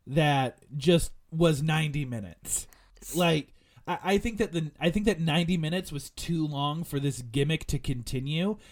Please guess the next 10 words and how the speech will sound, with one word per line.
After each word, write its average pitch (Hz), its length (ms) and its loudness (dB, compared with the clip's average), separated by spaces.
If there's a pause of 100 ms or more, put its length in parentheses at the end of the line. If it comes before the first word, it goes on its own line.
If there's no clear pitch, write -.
'cause 180 280 0
I 208 220 0
was - 220 -6
checked - 520 -2
out 160 400 0 (380)
at, 160 200 0
like, 143 220 0
forty, 151 480 2
forty-five 123 640 -2
minutes. - 460 -12